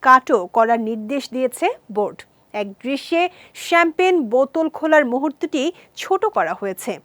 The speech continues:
পাশাপাশি হাতের ভঙ্গিমাও বদলাতে হয়েছে। এছাড়া সেন্সুয়াল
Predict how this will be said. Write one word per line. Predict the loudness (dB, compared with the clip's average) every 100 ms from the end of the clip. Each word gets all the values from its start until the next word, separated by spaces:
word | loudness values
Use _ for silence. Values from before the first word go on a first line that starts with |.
| _ 0
পাশাপাশি | 2 0 0 0 -2 -2 -20 _
হাতের | 6 6 6 0
ভঙ্গিমাও | 0 0 4 4 4 2 -4 0
বদলাতে | 0 0 -2 -2 -6
হয়েছে। | -8 -8 -6 -8 -8 _ _
এছাড়া | -8 -4 2 6 6 2 -20 _ 0
সেন্সুয়াল | 2 2 -2 6 8